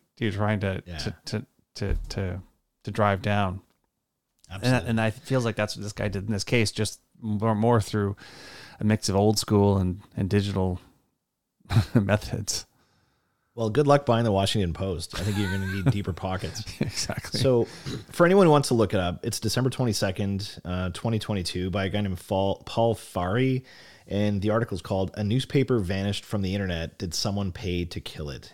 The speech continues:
Speaker 2: And, uh, it's an interesting read with a lot of, lot more context than we got into today.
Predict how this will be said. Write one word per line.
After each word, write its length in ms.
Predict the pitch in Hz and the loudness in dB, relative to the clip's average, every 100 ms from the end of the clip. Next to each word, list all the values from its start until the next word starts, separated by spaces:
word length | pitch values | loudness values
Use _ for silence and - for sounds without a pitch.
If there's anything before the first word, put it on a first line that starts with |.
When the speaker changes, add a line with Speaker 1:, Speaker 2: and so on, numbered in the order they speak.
| - | -10
Speaker 2:
And, 380 | 90 85 82 76 | -8 -6 -6 -8
uh, 160 | 80 - | -8 -8
it's 160 | 107 | -4
an 100 | 113 | -4
interesting 380 | - 117 120 113 | -4 -6 -4 -4
read 280 | 87 90 92 | -4 -4 -4
with 100 | 90 | -6
a 60 | 90 | -6
lot 340 | 85 87 90 | -4 -4 -6
of, 240 | 87 95 | -8 -6
lot 160 | 110 123 | 0 2
more 140 | 120 | 0
context 500 | - 101 95 92 82 | -2 -4 -4 -4 -6
than 100 | 95 | -8
we 60 | 85 | -8
got 200 | 80 80 | -8 -10
into 240 | 80 - - | -10 -12 -12
today. 380 | - 73 85 | -12 -10 -12